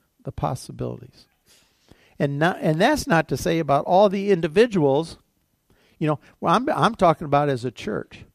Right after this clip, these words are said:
But I'm telling you, there are individuals that do these things. There are individuals that go to prison and visit people. There are individuals that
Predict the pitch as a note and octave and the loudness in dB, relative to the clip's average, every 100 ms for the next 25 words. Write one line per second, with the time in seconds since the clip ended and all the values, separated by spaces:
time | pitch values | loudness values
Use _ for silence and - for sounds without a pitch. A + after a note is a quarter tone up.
0 | _ _ _ _ _ _ _ C3 D#3 G#3+ | _ _ _ _ _ _ _ 0 2 2
1 | F#3+ E3+ G3+ F3+ E3 F#3+ C3+ G3+ D3+ D#3 | 0 0 0 0 -2 0 0 0 -2 -4
2 | C#3 D#3 G3 D3+ B2+ C3 A#2+ C3+ C3 B2 | 0 0 2 0 -2 -4 -4 -4 -2 -6
3 | - B2 A#2 C#3+ F#3+ G3+ F3+ F3 E3+ G3 | -8 -12 -6 -4 -2 -2 -2 0 2 2
4 | F3+ D3+ B2 C#3 B2+ C#3+ C3+ - F3 D#3 | 2 0 -2 -4 0 0 0 -2 -2 -2
5 | B2+ A2+ C#3 A#2+ D#3 D#3+ - D3 B2+ B2+ | -4 -8 -10 -2 -2 -2 -8 -8 -8 -4
6 | C3+ E3+ E3 D3+ D#3 F#3 D#3 C#3 B2 B2+ | -2 -2 -4 -4 -2 -2 -2 -2 -2 -6